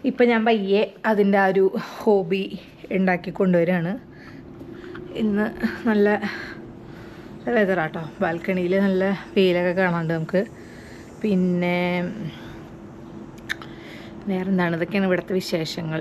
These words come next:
ബേസിക് വിശേഷങ്ങൾ ഇവിടെ നടന്നുകൊണ്ടിരിക്കുന്നത്. ഏഹ്, ബുക്സ് വായിക്കുന്ന കാര്യം പറഞ്ഞപ്പോഴാണ് ഇവിടെ ഉള്ള എല്ലാവരും ലൈബ്രറീസൊക്കെ നന്നായിട്ട്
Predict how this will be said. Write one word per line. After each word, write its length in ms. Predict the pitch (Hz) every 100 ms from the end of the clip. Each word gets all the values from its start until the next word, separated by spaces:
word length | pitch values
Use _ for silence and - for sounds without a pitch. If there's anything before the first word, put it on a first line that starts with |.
| -
ബേസിക് 480 | 202 156 - - -
വിശേഷങ്ങൾ 480 | 185 - 170 - 185 165
ഇവിടെ 140 | 165 175
നടന്നുകൊണ്ടിരിക്കുന്നത്. 720 | 160 151 147 160 180 151 - - 175
ഏഹ്, 260 | 165 160 165
ബുക്സ് 240 | 180 - 247
വായിക്കുന്ന 280 | 233 208 208
കാര്യം 180 | 214 196 196
പറഞ്ഞപ്പോഴാണ് 420 | 185 196 175 190 214 214
ഇവിടെ 240 | 175 175 196 190
ഉള്ള 100 | 185 185 190
എല്ലാവരും 280 | 175 175 196
ലൈബ്രറീസൊക്കെ 640 | 175 160 165 170 175 185 190
നന്നായിട്ട് 400 | 190 175 165 196